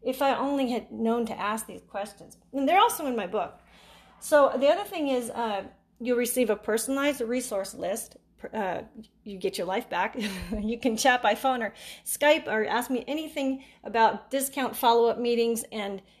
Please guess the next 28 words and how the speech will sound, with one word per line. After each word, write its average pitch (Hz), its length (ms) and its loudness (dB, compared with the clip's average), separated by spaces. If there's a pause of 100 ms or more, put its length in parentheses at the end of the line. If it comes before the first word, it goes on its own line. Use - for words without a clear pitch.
'cause 226 120 0
you 226 80 0
do 269 140 2
get 311 140 2
a 302 80 4
discount 247 500 0
if - 140 -6
you 214 80 -4
do 214 100 0
follow-up 226 520 2
meetings. 214 580 -4 (220)
Um, 202 420 -6 (220)
so 285 160 4
anyway, 339 240 2
you 302 80 0
can 311 120 -2
find 381 260 0
all 381 120 4
this 285 160 2
on 269 100 0
my 233 140 2
we-, 208 320 0
on 214 100 -6
my 208 120 0
website 240 480 0
for 214 120 -4
Redefining 226 580 0
Caregiving. 208 420 0